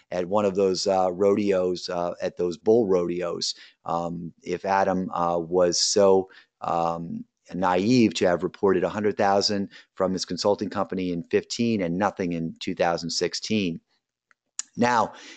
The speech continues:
what happens if the judge determines that the prosecutor has met both elements of this test? If the,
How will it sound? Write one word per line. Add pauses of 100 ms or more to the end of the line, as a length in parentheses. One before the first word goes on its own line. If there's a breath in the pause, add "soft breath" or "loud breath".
(140)
what
happens
if
the
judge
determines
that
the
prosecutor (260 loud breath)
has (160)
met (140)
both
elements
of
this
test? (520 soft breath)
If (380)
the,